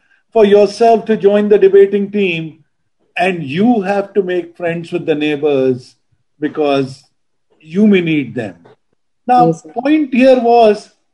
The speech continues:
Speaker 1: if you look back into this lesson, as a coach, what did my father t-, teach me?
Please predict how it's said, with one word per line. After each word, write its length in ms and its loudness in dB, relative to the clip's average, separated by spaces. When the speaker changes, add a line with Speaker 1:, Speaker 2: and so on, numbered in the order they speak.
Speaker 1:
if 180 -4
you 120 4
look 320 0
back 320 2
into 280 0
this 300 -4
lesson, 680 -2
as 200 -2
a 120 2
coach, 380 2
what 220 0
did 160 -4
my 240 2
father 440 2
t-, 220 0
teach 400 -12
me? 380 -14